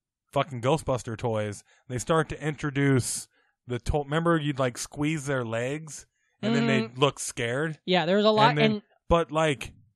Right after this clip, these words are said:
Speaker 1: they're the fucking Ghostbusters.
Speaker 2: Yeah. And
Speaker 1: Why
Speaker 2: there
Speaker 1: are
Speaker 2: was
Speaker 1: they,
Speaker 2: a lot of,
Speaker 1: why are
Speaker 2: um,
Speaker 1: they getting scared and running away?
Speaker 2: there was
Speaker 1: Like,
Speaker 2: a lot of, uh, strap something to it,
Speaker 1: Yeah.
Speaker 2: and then its arms would s-, flail,
Speaker 1: Yeah.
Speaker 2: or its eye, head would pop.
Speaker 1: Most of the toys were, like, hidden ghosts.
Speaker 2: You know what
Speaker 1: You know what I
Speaker 2: another
Speaker 1: mean?
Speaker 2: y-
Speaker 1: Like, it'd be like,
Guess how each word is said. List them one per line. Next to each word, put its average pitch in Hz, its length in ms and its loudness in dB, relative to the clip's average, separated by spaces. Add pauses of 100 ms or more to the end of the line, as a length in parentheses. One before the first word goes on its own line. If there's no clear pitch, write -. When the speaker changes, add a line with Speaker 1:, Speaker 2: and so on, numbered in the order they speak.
(200)
Speaker 1:
they're 190 120 -2
the 220 80 0
fucking 190 420 0
Ghostbusters. 110 800 0
Speaker 2:
Yeah. 143 220 -4 (440)
And 175 100 2
Speaker 1:
Why 175 120 8
Speaker 2:
there 208 60 6
Speaker 1:
are - 40 4
Speaker 2:
was 185 80 4
Speaker 1:
they, 202 120 6
Speaker 2:
a 240 40 4
lot 240 140 4
of, 226 200 2
Speaker 1:
why 196 240 8
are 220 80 4
Speaker 2:
um, 208 60 4
Speaker 1:
they 196 100 2
getting 175 300 0
scared 160 500 -2
and 117 120 -4
running 135 220 0
away? 113 360 -2
Speaker 2:
there 202 220 8
was 254 100 6
Speaker 1:
Like, 247 140 6
Speaker 2:
a 233 40 4
lot 226 180 4
of, 220 160 2
uh, 165 380 2
strap - 400 -2
something 202 300 -2
to 220 160 2
it, 220 140 2 (200)
Speaker 1:
Yeah. 160 140 8
Speaker 2:
and 190 80 6
then 190 100 4
its 180 140 2
arms 202 280 4
would 202 120 2
s-, - 260 -8
flail, 208 520 2
Speaker 1:
Yeah. 135 160 6
Speaker 2:
or 180 160 6
its 170 180 -2
eye, 175 220 0
head 208 240 -6
would 202 140 -6
pop. 202 200 -2
Speaker 1:
Most 202 340 8
of 233 80 2
the 170 80 0
toys 170 420 4
were, 123 100 0
like, 117 240 0
hidden 131 380 -2
ghosts. 110 720 -2
Speaker 2:
You 220 120 6
know 302 100 6
what 294 100 8
Speaker 1:
You 262 60 8
know - 100 8
what - 100 8
I - 20 4
Speaker 2:
another - 420 4
Speaker 1:
mean? 214 140 -4
Speaker 2:
y- 147 60 2
Speaker 1:
Like, 147 140 4
it'd 135 120 -2
be 147 160 2
like, 139 400 2